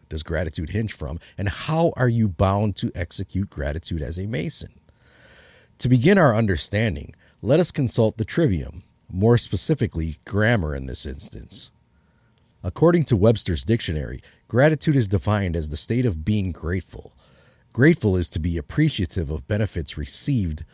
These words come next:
affording pleasure or contentment. The word gratitude comes from the Latin root gratis, meaning pleasing, welcome, and agreeable. Gratis is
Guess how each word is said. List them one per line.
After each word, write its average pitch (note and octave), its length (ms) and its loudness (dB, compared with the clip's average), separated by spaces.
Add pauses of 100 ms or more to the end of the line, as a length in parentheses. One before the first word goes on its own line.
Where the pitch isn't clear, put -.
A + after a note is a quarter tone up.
(120)
affording F#2 420 0
pleasure F#2 420 0
or E2+ 180 -6
contentment. - 560 -6 (840)
The A2+ 80 4
word A2 280 8
gratitude F#2+ 640 0
comes E2+ 260 -4
from E2+ 200 -4
the D#2 80 -4
Latin D2 420 -4
root E2 320 -4 (400)
gratis, - 640 -2 (380)
meaning A2+ 420 4
pleasing, D3 600 -2 (440)
welcome, E2 580 0 (200)
and F2+ 140 -4
agreeable. D#2+ 560 -4 (1000)
Gratis B2 480 4
is F2 300 -4